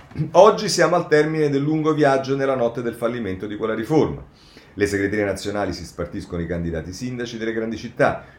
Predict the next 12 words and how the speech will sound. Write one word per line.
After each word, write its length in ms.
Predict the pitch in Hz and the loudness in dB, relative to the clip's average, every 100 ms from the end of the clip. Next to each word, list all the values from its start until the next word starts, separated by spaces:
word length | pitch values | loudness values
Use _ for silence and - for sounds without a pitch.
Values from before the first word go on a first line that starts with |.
| - | -8
Nessun 380 | 92 - 107 | -6 -4 -6
programma 680 | 90 90 92 95 92 90 85 | -4 -4 0 -2 -2 -4 -6
è 120 | 90 | -4
il 240 | 87 85 80 | -2 -2 -4
frutto 420 | - 107 - 87 | -8 -10 -8 -8
di 80 | 80 | -6
un'elaborazione 680 | 80 78 76 78 - 90 82 | -6 -6 -6 -8 -8 -8 -6
davvero 380 | 78 78 80 | -6 -6 -6
partecipata. 720 | 76 73 196 143 147 147 147 98 | -6 -10 -10 -2 2 4 4 0
Dilagano 460 | 87 87 80 78 | -2 -4 -6 -6
vuoti, 400 | 82 98 98 107 | -2 -2 -2 -6
slogan 580 | 82 82 82 85 92 104 | -10 -6 -6 -4 -6 -8